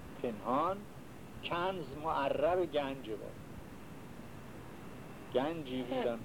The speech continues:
پنهان، دوست داشتم شناخته شوم،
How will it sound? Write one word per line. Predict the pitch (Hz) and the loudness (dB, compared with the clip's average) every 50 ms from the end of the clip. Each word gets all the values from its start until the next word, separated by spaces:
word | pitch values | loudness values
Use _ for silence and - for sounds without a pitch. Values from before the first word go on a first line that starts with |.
| - 131 | -4 -2
پنهان، | 123 117 110 107 127 147 156 180 190 208 214 208 - - - - - - - - - - | -2 -2 -2 0 2 4 4 6 4 4 2 0 -4 -8 -10 -10 -10 -10 -10 -10 -8 -2
دوست | - 220 240 240 240 - - - - - - | 0 2 2 2 2 0 -2 -6 -6 2 6
داشتم | 147 131 123 120 - - - - 120 113 110 - - - - - - - - - - - - | 8 8 8 6 2 -2 -6 -6 -4 -4 -4 -6 -8 -10 -10 -10 -10 -10 -10 -10 -10 -6 -2
شناخته | 135 131 127 127 120 110 - - - - 180 185 | 0 2 4 4 4 4 2 0 0 2 4 4
شوم، | - - 202 190 180 185 185 185 | 6 6 6 6 6 4 2 0